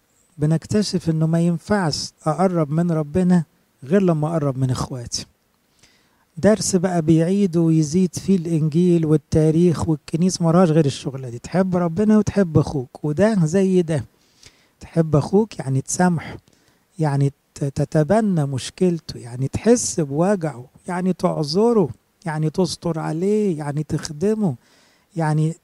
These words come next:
تراعيه، يعني تحترمه، يعني تقدمه على نفسك. وانت بتعمل ده كله من غير ما بتحس، بتقرب من المسيح، بتستعد للإفخارستية.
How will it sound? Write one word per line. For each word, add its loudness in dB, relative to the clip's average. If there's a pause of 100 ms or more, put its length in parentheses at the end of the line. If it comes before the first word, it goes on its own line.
تراعيه، 0 (340)
يعني -2
تحترمه، -4
يعني -6
تقدمه -2
على 0
نفسك. -6 (440)
وانت 4
بتعمل 0
ده 0
كله 0 (100)
من 2
غير 2
ما 0
بتحس، 0
بتقرب -2
من -6
المسيح، -12 (1200)
بتستعد 0
للإفخارستية. -8